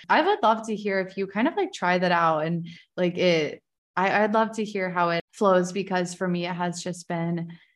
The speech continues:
so powerful <laughs> and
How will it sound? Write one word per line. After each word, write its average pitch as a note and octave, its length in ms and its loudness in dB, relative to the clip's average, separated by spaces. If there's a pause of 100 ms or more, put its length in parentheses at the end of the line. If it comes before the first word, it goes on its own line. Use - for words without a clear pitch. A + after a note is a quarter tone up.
(240)
so G#3 520 -2 (240)
powerful G3 760 -4 (180)
<laughs> C#4+ 880 -4
and G3+ 500 2